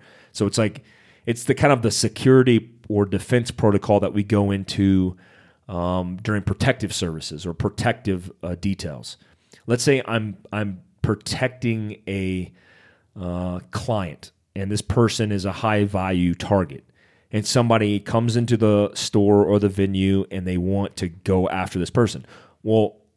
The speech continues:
I know with a gun, if I offensively close a distance and try to combat this person, I could deal with a threat. But the higher priority is getting the client, or in this case, your significant other,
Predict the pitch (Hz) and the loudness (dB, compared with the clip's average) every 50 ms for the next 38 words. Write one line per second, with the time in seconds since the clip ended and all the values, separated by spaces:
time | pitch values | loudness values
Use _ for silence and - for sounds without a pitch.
0 | _ _ - 113 123 120 113 110 120 127 123 107 98 98 98 82 85 113 127 127 | _ _ -2 0 0 2 4 4 6 6 6 6 4 2 0 -2 0 2 4 4
1 | 113 101 95 87 101 98 98 95 92 - - - 131 120 120 - - 95 104 104 | 4 2 0 -2 -2 -2 -2 -2 -4 -4 -2 0 0 0 0 -2 -4 0 0 0
2 | 95 - - 107 101 92 92 - - 110 104 - - 110 101 - - - 90 95 | 0 2 2 0 0 0 -2 -2 -2 -2 -2 -2 -4 -6 -6 -8 -10 -8 -8 -8
3 | 92 87 - - 104 104 98 95 92 87 - - 95 90 80 101 104 120 127 - | -8 -6 -4 -2 0 0 0 0 -2 -4 -6 -8 -8 -6 -2 -2 -2 -2 -2 -4
4 | 110 92 - - 98 92 - - 92 98 - 92 82 92 92 113 113 101 92 87 | -6 -6 -4 -4 -4 -4 -4 -6 -8 -8 -8 -10 -8 -4 0 2 2 2 0 -2
5 | 90 78 - - 131 127 110 - - - - - - - _ _ _ _ - 113 | -6 -4 -2 2 2 2 2 0 -4 -12 -20 -20 -20 -20 _ _ _ _ -6 -4
6 | - - 110 - - - 127 131 127 123 117 120 - 107 98 95 95 95 95 95 | -2 -2 -4 -4 -2 0 2 4 4 4 4 2 0 2 2 4 4 4 2 0
7 | 95 - - 92 95 90 - - - 113 110 113 113 110 104 98 90 - _ _ | -2 -4 -4 -6 -6 -8 -8 -6 -2 -2 0 0 -2 -4 -4 -8 -10 -14 _ _
8 | _ _ _ _ _ - 98 95 - - - - 135 131 120 92 95 104 - - | _ _ _ _ _ -6 -6 -6 -6 -6 -4 -2 0 0 0 0 -2 -6 -8 -8
9 | - 101 98 92 95 117 127 123 - - - 95 92 90 - - 110 101 95 92 | -6 -4 -4 0 2 2 2 0 0 -4 -4 -4 -4 -4 -4 -2 0 2 2 2
10 | 90 90 - _ - - - 101 101 101 107 95 101 87 92 87 - - 117 - | 0 -2 -6 _ -10 -8 -6 -6 -6 -6 -6 -4 -4 -6 -6 -6 -2 0 0 0
11 | 95 87 87 | 0 0 -2